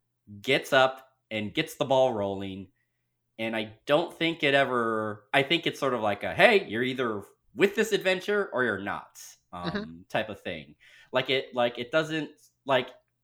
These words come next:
Speaker 1: it doesn't slow down to necessarily, like, overly explain things to the audience. I think it's sort of, uh, readily,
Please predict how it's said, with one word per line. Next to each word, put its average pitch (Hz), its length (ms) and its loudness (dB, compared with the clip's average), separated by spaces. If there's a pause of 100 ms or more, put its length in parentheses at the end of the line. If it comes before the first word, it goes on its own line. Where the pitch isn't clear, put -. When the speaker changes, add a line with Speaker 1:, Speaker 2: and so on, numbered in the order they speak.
(160)
Speaker 1:
it 135 180 -6
doesn't 160 380 -4
slow 139 680 -2
down 113 520 0
to 110 100 -12
necessarily, 101 680 -6
like, 90 280 -8
overly 110 500 -2
explain 95 880 -6 (640)
things 120 320 0
to 160 340 -2
the 123 180 2
audience. 113 760 -2
I 120 80 2
think 123 220 -6
it's - 160 -8
sort 117 220 -2
of, 104 600 -4 (760)
uh, 113 600 0
readily, 175 960 2